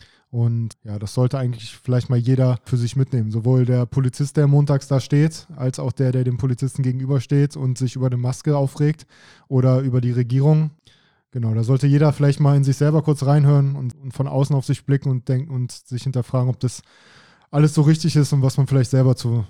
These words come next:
zu einer besseren Lösung beitragen kann. Aber genau, so viel dazu.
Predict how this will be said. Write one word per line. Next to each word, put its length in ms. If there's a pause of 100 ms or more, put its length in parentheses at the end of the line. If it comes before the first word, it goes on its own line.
(100)
zu 160
einer 100
besseren 340
Lösung 320
beitragen 480
kann. 260 (1200)
Aber 800 (220)
genau, 260
so 140
viel 120
dazu. 520